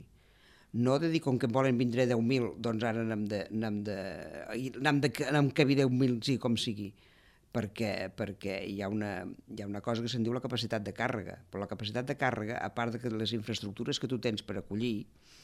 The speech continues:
hi ha un altre, hi ha un altre factor que també defineix la capacitat de càrrega dels territoris,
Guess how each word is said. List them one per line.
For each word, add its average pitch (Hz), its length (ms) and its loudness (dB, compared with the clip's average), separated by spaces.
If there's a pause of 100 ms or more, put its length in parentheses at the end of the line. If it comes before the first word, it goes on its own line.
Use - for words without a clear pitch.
(380)
hi 139 80 -4
ha 110 80 2
un 120 60 2
altre, 139 260 2
hi 120 80 2
ha 117 80 2
un 117 80 2
altre 117 240 -2
factor - 320 -2
que 185 140 0
també 113 180 2
defineix 98 400 -6
la 107 80 -6
capacitat 101 400 -4
de 104 80 -6
càrrega 98 320 -4
dels - 160 -10
territoris, 92 560 -8